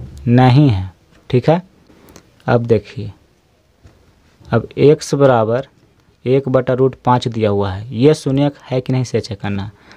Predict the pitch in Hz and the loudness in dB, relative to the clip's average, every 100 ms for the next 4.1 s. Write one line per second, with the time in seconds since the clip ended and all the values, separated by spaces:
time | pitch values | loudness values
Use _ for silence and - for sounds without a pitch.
0 | _ - 135 143 - 143 143 - 139 135 | _ 2 4 4 2 0 0 0 -2 0
1 | 131 131 123 131 _ 117 110 135 135 135 | 0 0 -4 -6 _ -2 2 0 0 -2
2 | - 127 127 131 127 127 - 135 120 139 | -2 0 0 0 0 -2 -2 -4 -4 -6
3 | _ - - - - 98 - _ 127 143 | _ -20 -20 -20 -10 -10 -10 _ 4 4
4 | 160 | 4